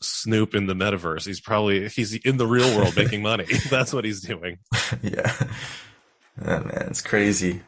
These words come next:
Speaker 2: But, like, what do you think, uh, where do you think that's going? Like, um,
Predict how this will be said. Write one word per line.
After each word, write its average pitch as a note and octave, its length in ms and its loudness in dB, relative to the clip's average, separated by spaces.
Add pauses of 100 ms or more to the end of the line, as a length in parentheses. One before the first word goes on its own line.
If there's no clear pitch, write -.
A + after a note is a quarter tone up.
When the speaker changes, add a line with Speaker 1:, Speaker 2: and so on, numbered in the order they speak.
(100)
Speaker 2:
But, F#2 260 2
like, F#2+ 280 2 (1200)
what A2 80 -4
do - 20 0
you A#2 120 2
think, G#2 400 0
uh, F2+ 500 2 (1080)
where G#2+ 100 -2
do A2 40 2
you A2+ 60 2
think C3+ 140 0
that's G2+ 200 4
going? F2 360 0
Like, F2+ 300 -6
um, E2+ 640 -4